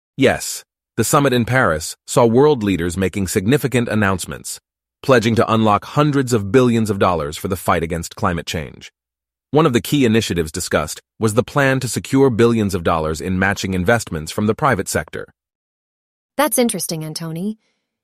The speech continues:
Speaker 2: Can you explain to our viewers how this plan involving the private sector is expected to work?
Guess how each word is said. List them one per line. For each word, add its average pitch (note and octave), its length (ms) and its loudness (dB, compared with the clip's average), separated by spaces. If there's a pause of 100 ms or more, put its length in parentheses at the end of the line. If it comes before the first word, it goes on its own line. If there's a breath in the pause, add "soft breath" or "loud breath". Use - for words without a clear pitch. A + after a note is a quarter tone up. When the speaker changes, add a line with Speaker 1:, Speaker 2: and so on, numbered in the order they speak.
(140)
Speaker 2:
Can C#4 180 2
you D4+ 80 0
explain A#3 480 0
to A3+ 100 -2
our G#3+ 140 2
viewers G3+ 480 0
how G#3 160 -2
this G#3+ 200 -4
plan G#3+ 360 -2
involving G#3+ 460 0
the G#3 80 -2
private A3+ 460 -4
sector A3+ 460 -4
is G#3+ 140 -2
expected A3 500 -6
to A3 80 -2
work? F#3+ 420 -8